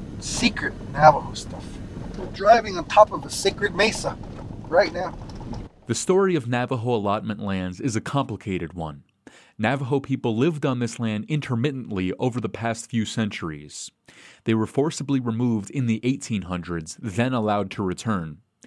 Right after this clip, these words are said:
Speaker 2: Eventually, some lands were allotted to tribal members in one hundred sixty acre parcels.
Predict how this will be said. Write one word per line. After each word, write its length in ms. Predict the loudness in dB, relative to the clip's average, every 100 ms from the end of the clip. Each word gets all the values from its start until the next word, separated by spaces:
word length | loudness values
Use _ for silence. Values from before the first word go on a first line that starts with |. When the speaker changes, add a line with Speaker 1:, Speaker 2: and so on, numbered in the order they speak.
| -20 -20 -6
Speaker 2:
Eventually, 800 | 0 2 0 0 0 0 0 -4 -8
some 320 | -2 0 0
lands 340 | -2 -2 -4 0
were 140 | 0
allotted 420 | 2 2 2 0
to 100 | -4
tribal 320 | -6 -2 -2 0
members 480 | -2 0 -2 -4 -4
in 220 | -2 0
one 140 | 0
hundred 360 | 0 -2 -2 -4
sixty 400 | -4 -4 -4 -6 0
acre 300 | -2 0 -4
parcels. 880 | -2 -2 -2 -6 -10 -12 -12 -12